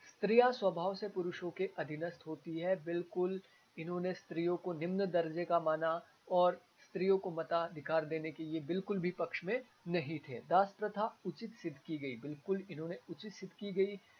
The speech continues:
है, क्योंकि यह दास के लिए श्रेष्ठ स्थितियां नहीं दिलाती। यहाँ पे देखो, नहीं दिलाती,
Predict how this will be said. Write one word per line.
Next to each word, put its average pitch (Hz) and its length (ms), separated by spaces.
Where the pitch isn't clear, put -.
है, 226 220
क्योंकि 214 260
यह 214 100
दास 185 440
के 180 100
लिए 170 200
श्रेष्ठ 196 440
स्थितियां 165 640
नहीं 151 260
दिलाती। 151 480
यहाँ 165 240
पे 214 120
देखो, 208 320
नहीं 170 420
दिलाती, 165 540